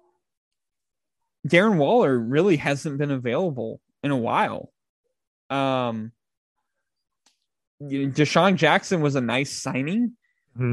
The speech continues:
Speaker 1: Uh, he kinda opens up the field a little bit, but we don't use him a ton.
Speaker 2: Mm-hmm.
Speaker 1: And rightfully so. I mean, you know, and then Foster Moreau, every year, every week that Darren Waller's out, I keep seeing on fantasy,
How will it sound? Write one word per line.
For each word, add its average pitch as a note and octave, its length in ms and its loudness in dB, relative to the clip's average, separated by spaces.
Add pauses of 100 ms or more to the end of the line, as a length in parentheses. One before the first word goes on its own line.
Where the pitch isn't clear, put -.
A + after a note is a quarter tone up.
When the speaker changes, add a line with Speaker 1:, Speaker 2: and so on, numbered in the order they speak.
Speaker 1:
Uh, B2+ 140 2
he C3 80 2
kinda C#3+ 240 -2
opens C3+ 360 0
up C3 140 -2
the B2 80 -4
field B2+ 340 -2
a C#3 40 -2
little C#3+ 200 -2
bit, D3 240 -2
but C3+ 120 -4
we A#2 180 -4
don't C3+ 440 -2
use C3+ 380 -2
him C3+ 120 -2
a A2 40 -4
ton. A#2 580 -6 (540)
Speaker 2:
Mm-hmm. B2+ 120 -18 (840)
Speaker 1:
And D3 240 2
rightfully F3 400 0
so. B2 340 -2
I A#2 40 -2
mean, A2+ 400 -6
you B2+ 140 -6
know, G2+ 200 -6 (140)
and D#3 120 2
then D#3+ 120 6
Foster B3 360 2
Moreau, E3 540 6 (880)
every B3 240 4
year, G#3+ 240 4
every A#3+ 240 4
week G#3 420 -2 (280)
that D#3 200 0
Darren F#3+ 280 2
Waller's D#3+ 400 2
out, E3 320 0
I D3 80 0
keep C#3+ 260 -8
seeing F#3 320 -4
on C3+ 160 -2
fantasy, C#3+ 720 -2